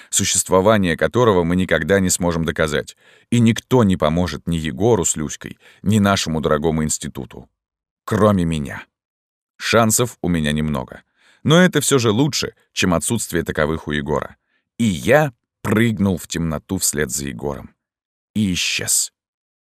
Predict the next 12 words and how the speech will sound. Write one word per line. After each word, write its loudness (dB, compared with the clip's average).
То 2
есть -2
для -2
всех -2
окружающих -4
исчез. -14
Хотя 2
удостовериться 0
в -14
том -2
не 2
мог. -4